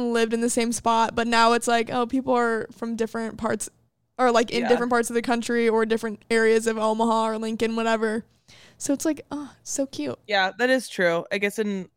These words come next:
Speaker 2: college, it's like, all right, we don't even have enough spots for everyone because
Speaker 1: Uh,
Speaker 2: there's
Speaker 1: yeah,
Speaker 2: too
Speaker 1: in
Speaker 2: many
Speaker 1: college,
Speaker 2: people.
Speaker 1: it's, like, so hard to even get on the party bus.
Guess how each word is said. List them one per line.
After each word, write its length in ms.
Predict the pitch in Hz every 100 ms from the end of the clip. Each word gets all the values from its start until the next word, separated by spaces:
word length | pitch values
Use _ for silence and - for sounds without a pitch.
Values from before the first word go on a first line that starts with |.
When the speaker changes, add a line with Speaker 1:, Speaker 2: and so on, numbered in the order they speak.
| 214 220
Speaker 2:
college, 380 | - 175 180 180
it's 120 | 185
like, 160 | 175 -
all 60 |
right, 120 | 180 160
we 60 |
don't 100 | 220
even 140 | 269 254
have 220 | 233 233
enough 200 | 196 175
spots 340 | - 165 165
for 100 | -
everyone 340 | 151 156 147 147
because 200 | 165 214
Speaker 1:
Uh, 20 |
Speaker 2:
there's 120 | 175
Speaker 1:
yeah, 200 | 190 285
Speaker 2:
too 60 | 247
Speaker 1:
in 40 | 269
Speaker 2:
many 100 | 262
Speaker 1:
college, 320 | 320 349 294
Speaker 2:
people. 80 | 262
Speaker 1:
it's, 120 | 254
like, 200 | 247 247
so 300 | - 247 247
hard 260 | 247 247
to 60 | 240
even 200 | 226 226
get 140 | 226 214
on 160 | 226
the 60 | 208
party 260 | 208 202 214
bus. 360 | 220 226 -